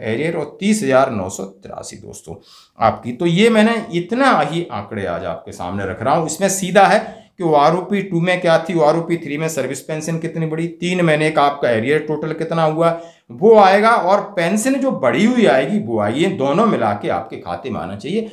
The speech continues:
मैं डीए पचास परसेंट की कैलकुलेशन की बात कर रहा हूं। तो ये थे आंकड़े, मोटे मोटे आप बिल्कुल समझें, सोचें और अपने, आ, दोस्तों को शेयर करें। साथ ही मैं कहना चाहता हूं कि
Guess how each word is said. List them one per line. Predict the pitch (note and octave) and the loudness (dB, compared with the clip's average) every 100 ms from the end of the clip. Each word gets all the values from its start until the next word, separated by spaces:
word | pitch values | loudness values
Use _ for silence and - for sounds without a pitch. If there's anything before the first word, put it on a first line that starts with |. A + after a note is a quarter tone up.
| - - | -10 2
मैं | A#3+ G3 | 4 4
डीए | F#3 A#3 B3 | 4 6 4
पचास | B2+ - B2+ - | 2 0 0 -4
परसेंट | G2 G2 F2 | -10 -8 -10
की | - | -12
कैलकुलेशन | - D#2+ - E2+ - G#2+ | -12 -12 -10 -12 -12 -12
की | F3+ | -10
बात | C3 D2+ D2 - | -8 -6 -6 -8
कर | D#2 | -8
रहा | F2 | -6
हूं। | F#2+ C3 | -6 -6
तो | |
ये | A2+ C3 G#3+ A3+ | -6 2 2 4
थे | G#3+ | 2
आंकड़े, | G#3+ B2+ D3 - D3+ C#3 - - - _ E3 | 2 2 -2 0 -2 -2 -4 -10 -20 _ 0
मोटे | E3 G3+ B3 | 4 4 4
मोटे | B3 D#3 F#3 F3+ - | 0 0 -2 -8 -6
आप | C#3 D3+ A#2+ C3+ | -2 0 -2 -4
बिल्कुल | E3 E3 G#3 | -4 -2 -4
समझें, | - C#3+ D3 E3+ F#3+ | -2 -2 -2 -2 -4
सोचें | F#3+ C#3 D3 D3+ G3 | -4 -4 -4 0 0
और | - D3 - - | 2 0 -2 -10
अपने, | A#2 C3 C3+ - - | -8 -6 -8 -10 -6
आ, | G#2+ G#2 | -4 -2
दोस्तों | A2 G#2+ - | -2 -4 -6
को | - | -6
शेयर | - G2+ E2+ | -4 -2 -2
करें। | E2+ F#2+ F#2+ - - - | -2 -2 -4 -8 -20 -2
साथ | G#3 G#3 A#3 | 4 4 4
ही | C4 | 2
मैं | B3+ G#3+ | 2 2
कहना | F3 F3+ | 2 2
चाहता | F3 C3+ - G#2+ | 2 0 0 -2
हूं | G#2 A2+ | -2 -4
कि | - | -6